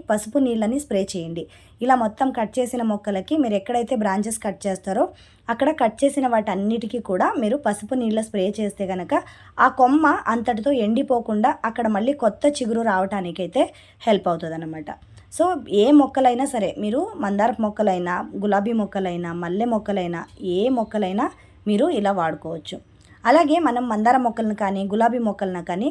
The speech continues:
కట్ చేసి మొక్క నాటుకునేటప్పుడు ఫంగిసైడ్స్ కింద మనం పసుపుని డిప్ చేసి ఆ మొక్కని కనుక మీరు మట్టిలో ఉంచు, పెట్టుకుంటే, so అది కూడా మీకు ఫంగిసైడ్ కింద పసుపు అనేది బాగా యూజ్ అవుతుందన్నమాట.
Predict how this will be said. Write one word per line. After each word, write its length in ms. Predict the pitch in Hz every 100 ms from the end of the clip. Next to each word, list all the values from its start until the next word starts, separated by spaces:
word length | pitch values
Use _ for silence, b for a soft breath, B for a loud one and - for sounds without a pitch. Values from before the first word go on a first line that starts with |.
| -
కట్ 180 | 233 226 311
చేసి 200 | 294 285 233
మొక్క 180 | 220 226 196
నాటుకునేటప్పుడు 720 | 185 - 208 190 185 202 285 - B B B
ఫంగిసైడ్స్ 600 | 254 254 349 302 262 226 247
కింద 180 | 214 220 311
మనం 180 | 226 233 302 294 -
పసుపుని 500 | 220 285 269 240 269 - b b b 214
డిప్ 180 | 226 -
చేసి 280 | 285 262 302 320
ఆ 20 | 220
మొక్కని 300 | 220 214 254 240
కనుక 220 | 226 214 220
మీరు 140 | 202 202
మట్టిలో 280 | 180 226 240 226
ఉంచు, 200 | 202 - - -
పెట్టుకుంటే, 520 | 208 - 220 208 262 370 - b b b
so 80 | 233 - 196
అది 140 | 247 -
కూడా 140 | 285 302 254
మీకు 160 | 226 -
ఫంగిసైడ్ 480 | 226 226 240 240 202 226
కింద 180 | 214 311 - 220
పసుపు 260 | 202 - 202
అనేది 200 | 202 208 185
బాగా 160 | 185 202
యూజ్ 160 | 180 180
అవుతుందన్నమాట. 580 | 170 165 160 156 156 147